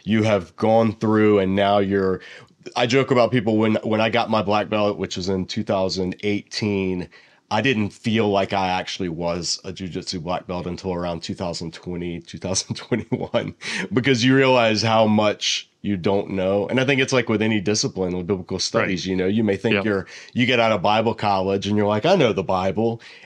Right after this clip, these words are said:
Speaker 1: And then you go to a first, like, you know, S B L or some
Speaker 2: Mm-hmm.
Speaker 1: P H D dissertation, and you're just like, "Oh, I don't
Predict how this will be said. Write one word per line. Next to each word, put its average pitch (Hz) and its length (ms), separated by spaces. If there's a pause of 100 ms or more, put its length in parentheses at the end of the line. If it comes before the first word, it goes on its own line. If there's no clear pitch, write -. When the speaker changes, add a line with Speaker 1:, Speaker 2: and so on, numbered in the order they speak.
Speaker 1:
And 110 100
then 110 80
you 107 140
go 113 120
to 107 140
a 101 60
first, 107 400
like, 98 260
you 95 160
know, 92 80
S 90 200
B 104 160
L 120 380
or 95 140
some 95 460
Speaker 2:
Mm-hmm. 104 120
Speaker 1:
P 110 120
H 92 160
D 107 160
dissertation, 104 480
and 104 100
you're 101 120
just 90 120
like, 85 260
"Oh, 90 140
I 95 140
don't 85 220